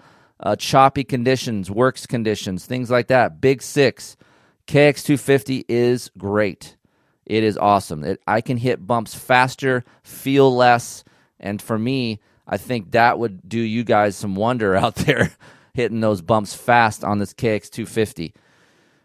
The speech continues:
Now, another thing that I like to point out, too, that maybe we didn't cover enough in the four fifty episode is racer contingency. Kawasaki has been the leader and it still is the leader. To me,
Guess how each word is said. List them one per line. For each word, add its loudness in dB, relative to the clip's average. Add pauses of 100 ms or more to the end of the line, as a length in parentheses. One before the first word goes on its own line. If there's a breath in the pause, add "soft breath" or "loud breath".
(200)
Now, 6
another 4
thing 0
that 2
I 6
like 4
to -6
point -2
out, -4
too, 0
that -2
maybe -4
we 2
didn't -2
cover 4
enough 0
in -4
the -2
four 2
fifty -6
episode -2
is -4 (640)
racer 0
contingency. -4
Kawasaki 2 (640)
has 2
been 2
the -2
leader 2
and -4
it -12
still 2
is 4
the -6
leader. 2
To -4
me, -4